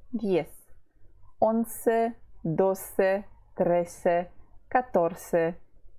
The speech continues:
quince, dieciséis, diecisiete, dieciocho, diecinueve, veinte. Ось ці цифри до двадцяти.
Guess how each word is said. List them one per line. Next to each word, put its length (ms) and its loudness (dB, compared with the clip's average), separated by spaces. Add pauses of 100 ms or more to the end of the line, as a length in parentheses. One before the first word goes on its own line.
quince, 800 0 (720)
dieciséis, 1120 0 (640)
diecisiete, 1200 0 (760)
dieciocho, 1400 0 (580)
diecinueve, 1200 0 (600)
veinte. 680 0 (920)
Ось 160 -6
ці 140 -2
цифри 520 -2 (440)
до 260 2
двадцяти. 580 -2